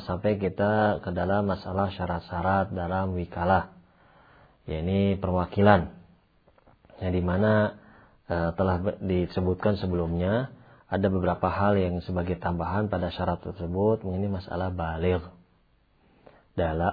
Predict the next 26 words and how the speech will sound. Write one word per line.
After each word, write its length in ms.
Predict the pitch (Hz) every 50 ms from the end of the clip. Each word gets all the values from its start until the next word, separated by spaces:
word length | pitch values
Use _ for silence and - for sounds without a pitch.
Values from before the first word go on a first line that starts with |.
| -
oh, 160 | 98 95 90
eh, 260 | 90 - - 87 85 85 87
yang 240 | 87 90 90 90 92
menjadi 160 | 90 90 104
salah 240 | 98 - 98 92 -
satu 240 | 92 87 - 104
syarat 320 | - 95 92 101 101 101 98
bagi 160 | 85 85 90
wakil 480 | 87 90 87 80 - - - 110 104 98
dan 80 | 92
muwakil. 720 | 87 85 80 78 76 - - - 92 87 87 82 82 - - - - _ _ _ _ _ _ _ _ _ _ _ _ _ - - - - - - - - - - - -
Tetapi 320 | 117 110 - 120 117 - -
ada 320 | - - 117 104 107 139 147 127
beberapa 400 | 107 95 95 92 87 - - 107
hal 400 | 117 - - 123 123 147 139 107
yang 160 | 98 95 92
sekiranya 560 | - - 98 98 90 90 87 90 92 107 117
dikecualikan. 1300 | 110 98 90 - 85 - - - 92 87 90 90 85 - - 90 80 80 90 104 110 110 113 120 156 -
Kita 240 | - - - -
lihat 240 | 85 87 85 90 98
di 80 | 101 92
dalam 320 | 85 87 87 87 85 85
Tahrir 320 | 87 87 85 87 90 85 85
Wasilah, 720 | 85 85 82 - - 87 82 80 82 87 98 123 139 107
dikatakan 560 | - - - 95 - 90 85 - 117 117 113
bahwa, 720 | 98 95 92 87 82 82 87 87 98 107 110 113 107 -